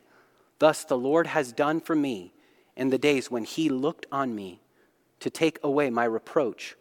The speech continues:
from among the people." Our third point, God's faithful followers suffer when doubting God's word.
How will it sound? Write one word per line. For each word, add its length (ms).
from 220
among 280
the 80
people." 440
Our 100
third 340
point, 440
God's 280
faithful 420
followers 520
suffer 520
when 160
doubting 500
God's 280
word. 360